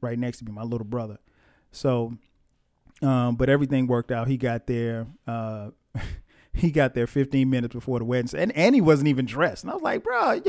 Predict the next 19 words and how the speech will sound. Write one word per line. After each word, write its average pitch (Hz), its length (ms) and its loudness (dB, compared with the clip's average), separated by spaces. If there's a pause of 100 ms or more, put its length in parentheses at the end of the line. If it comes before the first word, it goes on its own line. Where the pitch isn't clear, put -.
(360)
<laughs> - 460 -8
I 185 80 2
was 190 140 2
happy 196 260 6
to 151 80 4
see 208 220 -2
him, 208 100 2
but 196 100 0
I 214 60 4
was 185 120 0
like, 165 320 2
"How, - 180 -4 (160)
how 185 200 2
do 302 80 2
you 262 160 6
show 202 260 4
up 185 240 2
not 139 460 -6
dressed?" 135 500 -4